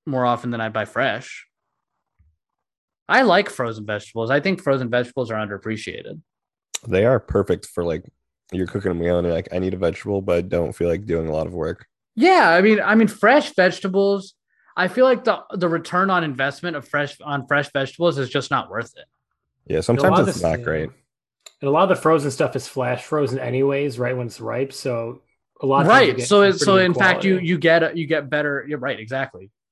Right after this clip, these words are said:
Speaker 1: You're exactly right. Um, so that's kinda my stance on that. Uh, uh, I, I think green onions are in the B C range just because, again, good at what they do, but not, don't do a lot of stuff,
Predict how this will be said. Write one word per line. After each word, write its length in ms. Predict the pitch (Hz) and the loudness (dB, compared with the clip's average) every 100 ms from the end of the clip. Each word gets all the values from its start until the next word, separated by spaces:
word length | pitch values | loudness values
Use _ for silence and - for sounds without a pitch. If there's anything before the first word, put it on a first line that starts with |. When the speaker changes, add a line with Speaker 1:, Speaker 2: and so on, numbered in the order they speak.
| _ | _
Speaker 1:
You're 100 | 147 | -4
exactly 320 | 127 127 117 107 | 0 0 -2 -6
right. 200 | 101 - _ _ _ _ _ _ _ _ _ _ _ _ _ _ _ _ _ _ - | -6 -10 _ _ _ _ _ _ _ _ _ _ _ _ _ _ _ _ _ _ -4
Um, 440 | 139 135 127 - _ _ _ _ _ _ _ _ _ _ _ _ _ _ | 0 0 0 -4 _ _ _ _ _ _ _ _ _ _ _ _ _ _
so 540 | - - 139 135 127 - _ _ _ _ _ _ | -4 2 4 4 2 -8 _ _ _ _ _ _
that's 180 | 143 - | -4 -2
kinda 180 | 139 120 | -2 0
my 140 | 110 | -2
stance 420 | 107 - 107 113 - | -4 -4 -4 -6 -6
on 180 | 127 | -4
that. 180 | 127 135 | -2 0
Uh, 40 | 160 | 4
uh, 480 | 165 160 190 190 - _ - | 4 4 2 2 -2 _ -4
I, 340 | 180 226 220 | 0 2 2
I 120 | 190 208 | 0 0
think 400 | 240 226 208 - _ _ _ _ - | 0 -4 -8 -20 _ _ _ _ -8
green 260 | 170 180 | -2 2
onions 360 | 170 175 175 160 | 2 2 -2 -2
are 100 | 151 | -2
in 80 | 147 | -4
the 80 | |
B 220 | 123 131 127 | -6 -8 -8
C 240 | - 127 | -6 -4
range 360 | 131 139 147 139 | -2 0 0 -2
just 180 | 139 | -4
because, 300 | - - 143 | -6 -4 -4
again, 540 | 135 143 139 139 151 160 _ _ _ - - | -4 -4 -2 0 -2 -8 _ _ _ -20 -8
good 140 | 123 123 | 0 0
at 60 | |
what 140 | 123 120 | 0 -2
they 100 | 127 | -2
do, 240 | 131 139 | 2 2
but 140 | 127 110 | 0 -2
not, 280 | 113 120 - 151 | -2 -2 -6 -12
don't 200 | 127 117 | -6 -4
do 120 | 113 117 | -2 -2
a 40 | |
lot 160 | 113 110 | 0 -2
of 60 | |
stuff, 520 | - - 117 147 - | -4 0 0 0 -8